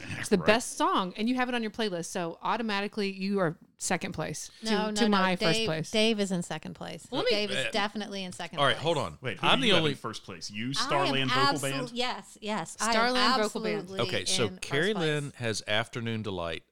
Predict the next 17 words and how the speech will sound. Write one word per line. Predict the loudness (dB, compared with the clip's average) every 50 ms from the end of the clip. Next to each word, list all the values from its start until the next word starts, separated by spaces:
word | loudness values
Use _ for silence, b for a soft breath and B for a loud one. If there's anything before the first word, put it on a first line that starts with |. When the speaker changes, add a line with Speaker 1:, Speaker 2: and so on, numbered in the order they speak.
| _ _
Speaker 4:
I've | -6 -6 -6
got | -4 -6 -6 -6 -4
Ice | -2 -2 -2 -2 -2 -2
Ice | -2 -2 -2 -4 -6
Baby. | -6 -4 -4 -4 -4 -6 -8 -10 -10
I've | -12 -10
got | -8 -10 -10 -8
some | -12 -12 -10
Billy | -8 -8 -6 -6
Squier. | -8 -8 -8 -8 -8 -6 -6 -8 -10 -12 -16 _ _
I've | -18 -12
got | -10 -10 -10 -12 -12
Van | -12 -10 -8 -8 -10 -10 -12 -8 -8
Halen. | -8 -8 -6 -10 -14 -14 -16 _ _
I've | -18 -12 -10
got | -8 -10 -10 -10 -12
Berlin. | -10 -8 -8 -8 -8 -8 -6 -6 -6 -6 -6 -8 -12 -14 -16